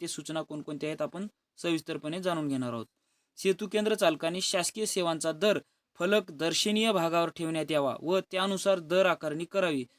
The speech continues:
सदर फलकाचा आकार किमान पाच गुणिले तीन म्हणजे पाच फूट आणि तीन फूट र-, पाच फूट उंची आणि तीन फूट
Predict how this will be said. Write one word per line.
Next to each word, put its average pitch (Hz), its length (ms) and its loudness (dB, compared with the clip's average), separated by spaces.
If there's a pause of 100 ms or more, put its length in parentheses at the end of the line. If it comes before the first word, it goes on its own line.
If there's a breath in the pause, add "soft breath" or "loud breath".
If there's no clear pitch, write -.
(160 soft breath)
सदर 190 320 2 (100)
फलकाचा 170 540 -2
आकार 170 240 0 (100)
किमान 170 280 -2 (120)
पाच 175 500 0 (380)
गुणिले 165 340 2
तीन 185 300 -2
म्हणजे 160 240 -4 (100)
पाच 165 340 0
फूट 185 200 -10
आणि 175 240 -4
तीन 180 440 -8 (120)
फूट 180 100 -12 (760)
र-, 143 480 -4 (100)
पाच 170 320 0
फूट 196 140 -8
उंची 180 340 -2
आणि 190 140 -2
तीन 185 280 -4
फूट 185 180 -10